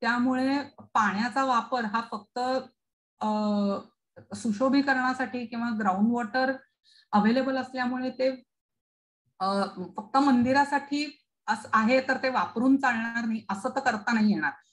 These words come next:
त्यामुळे आपल्याला असं दिसतं की ground water जरी वापरलं किंवा, अ,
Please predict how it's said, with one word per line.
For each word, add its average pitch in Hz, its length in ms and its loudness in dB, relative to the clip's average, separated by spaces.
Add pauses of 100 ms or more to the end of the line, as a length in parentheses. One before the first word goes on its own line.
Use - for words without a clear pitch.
(220)
त्यामुळे 254 320 4
आपल्याला 269 320 2
असं 269 180 -4
दिसतं 254 260 -4
की 277 400 -4 (140)
ground 214 320 4
water 254 260 0
जरी 247 240 0
वापरलं 233 640 2 (460)
किंवा, 226 480 0 (220)
अ, 208 100 0